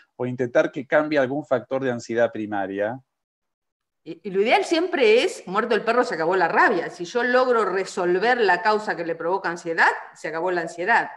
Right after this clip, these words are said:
Speaker 2: ¿sí? Y si no, tendré que recurrir a medicación y titular la dosis. Siempre recordar que en el adulto mayor, cuanto menos psicofármacos utilicemos, mejor. Así que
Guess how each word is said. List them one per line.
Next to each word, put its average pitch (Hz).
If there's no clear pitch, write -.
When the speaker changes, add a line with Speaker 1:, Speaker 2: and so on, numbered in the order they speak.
Speaker 2:
¿sí? 202
Y 185
si 180
no, 220
tendré 196
que 202
recurrir 175
a 202
medicación 196
y 175
titular 180
la 190
dosis. 285
Siempre 294
recordar 214
que 233
en 208
el 180
adulto 196
mayor, 233
cuanto 175
menos 214
psicofármacos 190
utilicemos, 160
mejor. 254
Así 180
que 226